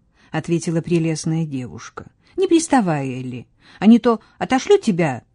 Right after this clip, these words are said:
домой, и пойдешь замуж за того славного фермера. Ведь какие надежды возлагала на него твоя матушка.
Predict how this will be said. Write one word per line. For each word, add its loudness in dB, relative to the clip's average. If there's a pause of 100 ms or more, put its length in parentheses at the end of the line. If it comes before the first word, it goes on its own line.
домой, 2 (240)
и -2
пойдешь 0
замуж 0 (280)
за 0
того -2
славного 2
фермера. -6 (600)
Ведь 0
какие 4
надежды 4
возлагала -2
на 2
него 2
твоя -4
матушка. -4